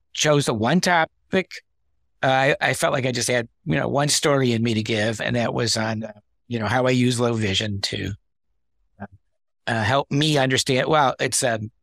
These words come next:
what, what did I, it's called using, uh, using low vision. What was the topic? I don't even remember the name anymore. Um, but using low vision as my tool to help pe-, to help me teach WordPress.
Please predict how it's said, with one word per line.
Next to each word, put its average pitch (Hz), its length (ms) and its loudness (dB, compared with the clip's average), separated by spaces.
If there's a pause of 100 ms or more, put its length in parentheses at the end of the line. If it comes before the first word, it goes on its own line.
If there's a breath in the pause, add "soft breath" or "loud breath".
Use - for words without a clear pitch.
what, 156 200 0
what 170 100 4
did 165 100 4
I, 151 200 2
it's 151 140 -2
called 143 200 2
using, 165 320 0
uh, 127 380 0 (120)
using 156 260 0
low 143 180 2
vision. 139 360 0
What 190 140 2
was 226 180 2
the 160 60 -4
topic? 123 340 -2
I 117 40 0
don't 117 160 -2
even 123 140 2
remember 139 280 0
the 110 80 0
name 113 200 -2
anymore. 101 360 -8 (520)
Um, 143 280 2
but 139 120 0
using 165 280 2
low 156 160 4
vision 143 280 0
as 117 80 -4
my 127 100 -2
tool 139 240 2
to 127 60 2
help 123 200 0
pe-, 123 240 0
to 127 140 0
help 135 160 0
me 139 100 -2
teach - 220 -2
WordPress. 110 480 -2